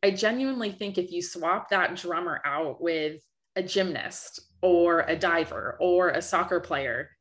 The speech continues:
the whole plot line is perfectly streamlined. It's perfectly parallel to sports and, uh, music. And I just think it's such a good movie. I,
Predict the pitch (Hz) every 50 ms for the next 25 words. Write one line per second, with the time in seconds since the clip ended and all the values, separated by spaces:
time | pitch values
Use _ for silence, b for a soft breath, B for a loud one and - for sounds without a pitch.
0 | _ _ _ _ _ _ _ _ _ _ _ - 214 190 220 220 208 196 202 220
1 | 226 240 233 - - 202 196 196 202 - 190 180 175 170 160 156 156 147 - 170
2 | 175 - - - - - 185 185 185 226 208 190 - 196 196 180 175 170 165 165
3 | - - _ - - - - - 185 185 190 185 180 170 170 170 165 170 175 -
4 | - - 233 247 247 269 269 - 220 196 185 - - 185 180 165 151 160 165 156
5 | 147 143 143 151 - - _ _ _ _ - 180 175 - - - 180 180 160 165
6 | 165 - - - - _ - 175 170 165 160 156 151 151 147 - - - _ _
7 | _ _ - - - 185 202 254 240 - 104 - 175 180 - B B B B B
8 | B - 185 190 196 190 208 190 - - 180 151 208 208 - 277 277 277 254 214
9 | 233 220 208 196 175 170 170 - 185 -